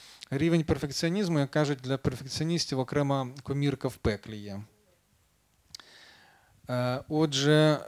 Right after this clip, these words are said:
е, після війни, звичайно, ця черепиця вже була по-іншому. Звичайно, здається, вона вже металочерепиця на сьогодні, вона теж різнокольорова, але, ну, е,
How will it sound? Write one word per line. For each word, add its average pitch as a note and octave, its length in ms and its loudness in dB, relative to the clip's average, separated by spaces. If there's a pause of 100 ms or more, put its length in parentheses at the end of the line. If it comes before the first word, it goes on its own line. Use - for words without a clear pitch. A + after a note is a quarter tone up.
е, B2+ 240 -2
після D3+ 340 2
війни, D3 280 2
звичайно, B2+ 800 -4
ця B2+ 180 -4
черепиця B2+ 520 -6
вже A#2 140 -10
була A#2+ 180 -4
по-іншому. F#3+ 600 2
Звичайно, B2+ 640 -6
здається, B2 360 -4
вона B2+ 180 -2
вже A#2+ 160 -4
металочерепиця F3 880 -2
на D3+ 80 -6
сьогодні, C#3 680 -6
вона A#2+ 220 -6
теж - 280 -12
різнокольорова, D#3 840 0
але, D3+ 280 0 (500)
ну, D3+ 320 -4 (140)
е, B2 200 -6